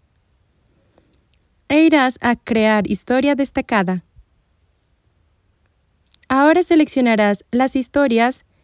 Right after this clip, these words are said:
que quieres ver en esta historia destacada, la cual después convertiremos en un reel.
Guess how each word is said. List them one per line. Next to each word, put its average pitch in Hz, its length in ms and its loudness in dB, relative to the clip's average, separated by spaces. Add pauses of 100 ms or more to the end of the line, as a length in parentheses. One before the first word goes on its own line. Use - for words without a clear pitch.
(180)
que 269 160 -4
quieres 226 640 0 (400)
ver 180 400 0
en 220 160 2
esta 185 240 -2
historia 185 320 -2
destacada, 220 680 -4 (1120)
la 277 140 0
cual 262 460 0 (220)
después 254 480 0
convertiremos 294 880 0
en 220 220 2
un 214 180 2
reel. 175 380 0